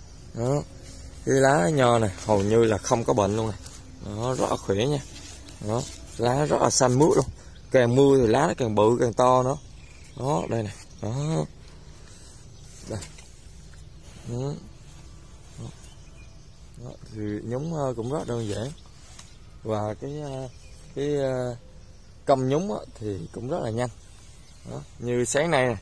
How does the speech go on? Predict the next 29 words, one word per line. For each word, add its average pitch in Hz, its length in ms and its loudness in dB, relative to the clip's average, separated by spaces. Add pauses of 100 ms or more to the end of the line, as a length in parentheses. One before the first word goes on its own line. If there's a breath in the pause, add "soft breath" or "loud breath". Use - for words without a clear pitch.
(180)
thì, 101 340 -4
ờ, 95 140 -4 (440 loud breath)
em 120 160 4
với 143 140 4
ba 135 100 6
em, 120 360 6
ờ, 113 420 6
nhúng, 165 460 0
ờ, 135 180 4 (260 loud breath)
xử 113 180 4
lý 147 260 6
xong 123 300 2
cái 147 200 4
vườn 113 300 2
nho 113 360 2 (280 loud breath)
hạ 104 200 0
đen 123 200 8
này, 110 140 0 (920)
à, 107 180 -8
khoảng 113 360 -2
năm 120 160 4
mươi 117 100 4
mét 127 180 0
vuông 127 220 4 (320)
thì 95 460 0
chỉ 113 260 -2
mất - 280 -6
đâu 107 120 -2
có, 120 460 -2